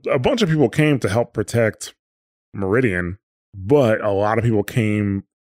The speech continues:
for her, you know, by name, essentially. And she was a little surprised. He's like, "Eh, don't be so modest," you know, or something to that effect.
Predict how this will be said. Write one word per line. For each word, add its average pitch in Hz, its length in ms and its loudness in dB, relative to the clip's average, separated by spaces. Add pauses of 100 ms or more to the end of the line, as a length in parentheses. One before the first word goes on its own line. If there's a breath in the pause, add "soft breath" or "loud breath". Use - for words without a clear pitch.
(140)
for 107 160 -2
her, 95 460 0 (260)
you 104 80 0
know, 85 420 -6
by 95 240 -2
name, 90 540 -6
essentially. 92 680 -10 (680)
And 87 120 -10
she 110 120 -2
was 95 140 0
a 92 40 -4
little 90 240 -4
surprised. 87 540 -6
He's 82 100 -10
like, 82 120 -8
"Eh, 78 560 -6
don't 78 180 -14
be 80 80 -8
so 76 160 -12
modest," - 680 -16
you - 60 -20
know, - 120 -14
or - 100 -14
something - 320 -10
to 90 60 -8
that - 140 -10
effect. - 520 -16